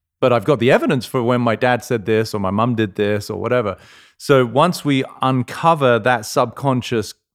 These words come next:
dialogue, see it for what it is, which is it's, it's a falsehood, then whatever they thought was their problem, which only exists by virtue of that narrative, that just dissolves. So instead of trying to solve anxiety, I don't deal with anxiety, I don't deal with depression, I don't deal with addiction, I don't deal with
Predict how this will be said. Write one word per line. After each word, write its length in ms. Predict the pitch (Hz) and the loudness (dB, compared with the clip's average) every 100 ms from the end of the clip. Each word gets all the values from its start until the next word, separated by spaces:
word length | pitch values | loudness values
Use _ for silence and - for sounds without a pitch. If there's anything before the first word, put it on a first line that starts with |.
| - | 0
dialogue, 720 | 117 156 160 98 50 - 113 _ _ _ _ | 4 4 2 -2 -8 -18 -20 _ _ _ _
see 240 | - - 165 | -6 2 2
it 80 | 135 | 2
for 120 | 127 | 0
what 140 | 120 | 0
it 100 | 107 139 | 0 0
is, 420 | 175 107 104 104 | 0 0 -4 -6
which 240 | 110 - | -8 -4
is 240 | 117 101 131 | -6 -6 -10
it's, 300 | 110 - 123 | -12 -12 -12
it's 320 | 117 - - | -12 -12 -10
a 100 | 113 | -10
falsehood, 640 | - 139 139 117 95 117 - _ _ - | -4 -4 -2 -4 -6 -8 -14 _ _ -4
then 340 | 113 156 151 | 2 2 2
whatever 280 | 135 147 170 | 2 2 2
they 140 | 143 | 2
thought 300 | 127 151 143 | 0 0 0
was 140 | 120 110 | -2 -2
their 120 | 110 | -2
problem, 400 | - 180 139 117 | 0 0 0 0
which 160 | 117 - | -2 -2
only 280 | 147 175 143 | 0 0 -2
exists 400 | 110 151 139 - | -2 -2 -2 -6
by 280 | - 120 | -2 0
virtue 640 | 113 127 156 123 - 113 - | 2 2 2 0 -6 -6 -6
of 300 | 113 127 147 | 0 0 0
that 220 | 165 185 170 | -2 -2 -2
narrative, 600 | 190 196 202 220 226 202 _ _ _ | -2 -2 -4 -4 -6 -8 _ _ _
that 140 | - 160 | -2 0
just 180 | 139 123 | 0 -4
dissolves. 640 | 117 104 180 156 - - | -4 0 2 2 -2 -12
So 100 | - | -4
instead 220 | 135 180 185 | -2 2 0
of 80 | 135 | 2
trying 180 | 156 | -2
to 60 | 127 | -2
solve 260 | - 120 104 | -2 -2 -2
anxiety, 560 | 147 131 170 202 104 | -2 0 2 2 0
I 80 | 110 | -2
don't 180 | 151 110 | -2 -4
deal 160 | 101 | -6
with 140 | 101 95 | -6 -6
anxiety, 480 | 98 95 107 151 208 | -8 -6 -6 -4 -4
I 80 | |
don't 160 | 139 104 | -4 -4
deal 80 | 107 | -6
with 100 | 98 | -8
depression, 580 | - - 107 - - 180 | -12 -14 -12 -8 -6 -4
I 80 | |
don't 140 | 135 120 | -2 -2
deal 100 | 104 | -2
with 120 | 101 | -4
addiction, 460 | 95 - 98 - 170 | -6 -8 -10 -6 -4
I 80 | 147 | -2
don't 140 | 123 | -2
deal 240 | 113 110 | -2 -4
with 100 | 101 | -4